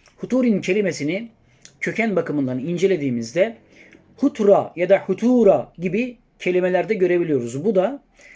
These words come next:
Süryanice'de var. Süryanice'de hutura ya da hutura kelimesi günah, suç, kabahat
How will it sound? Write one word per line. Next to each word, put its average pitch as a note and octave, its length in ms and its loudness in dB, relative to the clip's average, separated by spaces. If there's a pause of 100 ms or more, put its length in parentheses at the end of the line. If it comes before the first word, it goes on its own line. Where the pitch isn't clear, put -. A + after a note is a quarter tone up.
(140)
Süryanice'de A3+ 800 0
var. G2 280 -8
Süryanice'de F#3+ 920 -2 (320)
hutura D3+ 580 0 (260)
ya E3+ 100 -2
da F#3+ 180 4
hutura F#3 800 2
kelimesi G3 640 0 (360)
günah, F3+ 300 -2 (120)
suç, - 420 -8 (220)
kabahat E3+ 520 -4